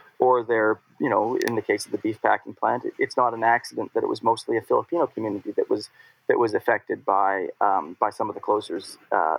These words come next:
ear-, earlier in the lockdown. And, and so there's strong, there's strong racial components to this as well, which I think, I think we can't be silent on. We shouldn't be silent on ever, but especially in this,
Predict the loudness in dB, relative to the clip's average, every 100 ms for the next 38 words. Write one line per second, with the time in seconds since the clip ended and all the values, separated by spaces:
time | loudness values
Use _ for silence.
0 | -2 -2 0 0 2 2 0 2 4 2
1 | 0 -4 -6 _ _ _ _ _ -2 -2
2 | 0 0 0 0 -2 2 4 4 0 -10
3 | -8 -6 0 0 0 -8 _ _ 0 0
4 | 0 -6 -2 0 -2 -6 -8 -6 -8 -2
5 | 2 2 0 -8 -6 -8 -8 -8 -4 -4
6 | -4 -2 -4 -4 0 2 2 0 -2 -2
7 | -4 -8 _ _ _ -2 0 0 0 0
8 | 0 0 0 0 0 -2 -2 0 -2 -2
9 | -2 -2 0 -4 -4 -14